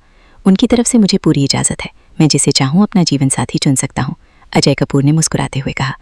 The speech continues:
"सही बात है, मैं उनके डैड को बहुत अच्छे से जानता हूँ, चिंता की कोई बात नहीं," अजय कपूर ने तारीफ करते हुए कहा।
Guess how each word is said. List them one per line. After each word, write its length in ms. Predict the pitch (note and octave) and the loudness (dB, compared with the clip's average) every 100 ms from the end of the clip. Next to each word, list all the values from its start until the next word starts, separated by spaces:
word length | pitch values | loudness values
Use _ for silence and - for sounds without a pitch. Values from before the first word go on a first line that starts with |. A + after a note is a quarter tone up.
| _ _ - | _ _ -2
"सही 240 | A3 A#3 | 2 2
बात 240 | F3 C3+ | 2 -4
है, 80 | - - _ D#3+ | -10 -18 _ 4
मैं 60 | |
उनके 220 | D3 C#3 C#3 | 4 4 0
डैड 200 | C3 - | -2 0
को 100 | D3 | -2
बहुत 220 | D#3+ G3 | 0 -2
अच्छे 200 | - E3 | -2 -2
से 120 | D3 | -2
जानता 300 | - - - | -4 -4 -4
हूँ, 120 | C3 - _ - | -6 -10 _ 0
चिंता 260 | E3+ E3 | 2 0
की 120 | D#3+ | -4
कोई 180 | - D3 | -2 0
बात 240 | - - C3+ | 0 -2 -2
नहीं," 160 | C3+ - _ - - | -4 -6 _ -20 -4
अजय 200 | E3+ D3+ | 0 0
कपूर 300 | - C#3+ C#3+ | 0 0 0
ने 100 | D3 | 0
तारीफ 300 | - C#3 C3+ | -2 -2 -4
करते 260 | - C#3 C3+ | -4 -4 -4
हुए 120 | C3+ | -4
कहा। 220 | - C3 | -4 -6